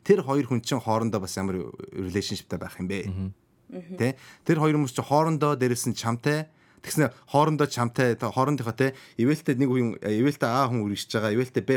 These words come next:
Speaker 1: хүн хоёр хүн үргэлжж байгаа. Тэр хоёр тусдаа үргэлжлэн бие биентэйг ямар харьцаатай байх юм
Speaker 2: Мгм.
Speaker 1: бэ? Тийм олон ингээд амар мангар олон нарийн юмнууд ороод ирж байгаа хгүй. Тэр их олон нарийн юм бүгдээрээ таарж иж happy relationship байна. Тэгэх магадлал бол байх, бараг байхгүй.
Speaker 2: Мгм.
Speaker 1: Их ховор тохиолдно.
Speaker 2: Мгм.
Speaker 1: Тэ? Тэгэхээр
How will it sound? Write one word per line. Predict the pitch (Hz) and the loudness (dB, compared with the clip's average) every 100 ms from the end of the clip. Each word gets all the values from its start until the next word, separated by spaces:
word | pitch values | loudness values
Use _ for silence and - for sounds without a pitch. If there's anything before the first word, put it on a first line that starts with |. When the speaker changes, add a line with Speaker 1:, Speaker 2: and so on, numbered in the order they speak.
| 110 | 0
Speaker 1:
хүн | 107 | -2
хоёр | 101 95 | -2 -2
хүн | 101 | -4
үргэлжж | 92 - - | -4 -6 -6
байгаа. | 104 131 | -2 -2
Тэр | 120 - - | -4 -10 0
хоёр | 135 143 | 0 0
тусдаа | 110 - 120 | -4 -4 0
үргэлжлэн | 110 110 - 135 113 | 0 -2 -2 -2 0
бие | 117 | 0
биентэйг | 113 104 98 | 0 -2 -2
ямар | 98 90 | -2 -6
харьцаатай | 90 - 98 90 | -8 -8 -6 -6
байх | 107 92 | -8 -8
юм | 95 | -8
Speaker 2:
Мгм. | - | -10
Speaker 1:
бэ? | - - - | -20 -18 0
Тийм | 190 160 | 2 2
олон | 127 151 123 | 0 0 2
ингээд | 110 | 2
амар | 107 110 98 - - - _ _ - | 0 -2 -2 -8 -16 -20 _ _ -6
мангар | 110 165 165 | -2 0 0
олон | 123 110 | 0 0
нарийн | 110 123 104 | 2 2 0
юмнууд | 90 | -2
ороод | 90 90 | -4 -4
ирж | 90 90 | -8 -10
байгаа | - | -8
хгүй. | 92 101 | -6 -4
Тэр | - 185 | 0 0
их | |
олон | 143 127 120 | 0 0 0
нарийн | 110 120 | 2 0
юм | 98 | 0
бүгдээрээ | 101 - 165 143 | -4 0 0 -2
таарж | 110 120 - 233 | -2 -4 -2 -4
иж | - - - - | -4 -12 -12 -2
happy | 113 - | -2 0
relationship | 90 85 90 - - - | -4 -4 -6 -6 -8 -10
байна. | 85 - - _ - | -16 -16 -20 _ -2
Тэгэх | 170 214 - | 0 0 0
магадлал | 113 - 120 | 0 0 0
бол | 101 - | -2 -4
байх, | 98 - - - - | -4 -4 -8 -8 0
бараг | 117 - | 0 0
байхгүй. | 90 90 95 98 - | -6 -8 -8 -8 -12
Speaker 2:
Мгм. | _ _ _ - | _ _ _ -10
Speaker 1:
Их | - | -8
ховор | - 127 135 | 0 0 0
тохиолдно. | - 95 90 - 92 | -4 -8 -8 -8 -8
Speaker 2:
Мгм. | 95 98 _ _ _ - | -8 -12 _ _ _ -4
Speaker 1:
Тэ? | 120 147 _ - - - | -4 -4 _ -20 -20 -14
Тэгэхээр | - 214 | 2 4